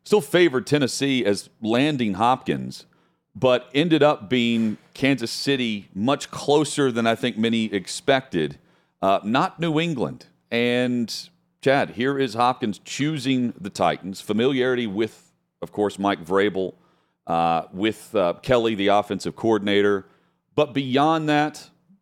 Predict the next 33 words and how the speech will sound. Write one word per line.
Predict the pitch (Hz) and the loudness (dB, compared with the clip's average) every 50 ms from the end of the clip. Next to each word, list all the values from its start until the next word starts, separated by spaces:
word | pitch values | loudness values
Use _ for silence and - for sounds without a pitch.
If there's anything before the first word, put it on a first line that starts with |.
| _ _ _ | _ _ _
the | - 143 | -2 2
money, | 147 151 151 147 120 85 - - _ _ _ _ _ _ _ _ _ _ _ _ | 2 2 2 2 0 -4 -8 -10 _ _ _ _ _ _ _ _ _ _ _ _
which | - - - - - | -4 -4 -4 -2 -2
isn't | 180 208 185 202 185 - | -2 2 2 2 2 4
all | 147 156 175 170 143 | 4 4 4 4 4
that | 151 156 117 117 | 4 4 4 2
much, | 120 127 135 160 - - - - - - _ _ _ _ _ - | 2 2 2 2 -2 -8 -14 -16 -18 -20 _ _ _ _ _ -2
three | 120 151 175 175 | 0 2 2 2
million | 156 156 160 160 147 135 123 110 | 2 2 2 2 2 0 -2 -2
total | - 117 127 135 147 135 135 131 | 0 2 4 4 4 4 2 0
in | 117 123 120 117 | 0 -2 -2 0
incentives | 107 101 - - - - 147 147 143 131 113 101 - | -2 -2 -4 -6 -4 -2 0 0 0 0 -2 -4 -8
to | - - 147 | -8 -8 -6
be | 131 110 123 123 110 | -4 -2 -2 -2 0
earned | 117 120 123 123 123 107 | 0 0 0 0 0 0
or | 101 95 | -2 -2
could | - - - - 170 139 | -2 -4 0 0 0 0
be | 107 113 107 95 | 0 -2 -2 0
earned. | 98 95 90 87 87 85 82 - _ _ _ _ _ _ _ | 0 0 0 -2 -4 -4 -8 -10 _ _ _ _ _ _ _
It's | - | -6
a | 143 | -6
two-year, | 139 - - 196 214 202 185 180 156 | -4 -2 -2 -2 0 2 2 0 0
twenty-six | 127 - - 147 170 175 160 143 - 160 131 - - | 0 -4 -6 -6 -4 -4 -6 -4 -4 -4 -4 -2 -4
million | 120 127 139 156 165 160 147 139 | 0 2 2 2 2 0 -2 0
dollar | 127 127 123 123 120 113 | 2 2 2 4 2 0
contract | 101 - 113 113 113 113 110 - 123 120 117 117 98 | 0 0 0 0 0 0 0 0 2 2 2 0 0
with | 98 104 98 - - _ _ _ _ _ _ _ 98 | -2 -4 -4 -4 -8 _ _ _ _ _ _ _ -12
voidable | 95 90 123 139 165 170 165 147 156 160 135 | -8 -4 -2 2 2 2 2 2 0 -2 0
years | 127 131 131 131 117 120 | 0 0 0 -2 -2 -2
after | - 107 117 120 120 - 127 113 | -2 0 0 0 0 -2 -2 0
that, | 110 113 120 120 110 | 2 2 2 0 0
which | 104 107 104 - - - - - _ | -2 -2 -2 -4 -6 -12 -16 -6 _
is | 117 110 95 - | -4 -4 -4 -6